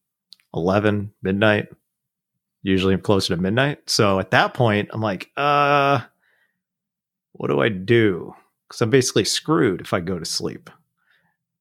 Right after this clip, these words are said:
So, but I, I couldn't fight it. I was, I was napping a little bit. So I'm like, I'm, I'm coming out of,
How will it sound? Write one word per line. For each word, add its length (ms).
So, 560
but 100
I, 200
I 40
couldn't 240
fight 260
it. 100
I 120
was, 140
I 120
was 140
napping 300
a 40
little 160
bit. 160
So 120
I'm 60
like, 200
I'm, 220
I'm 120
coming 320
out 200
of, 160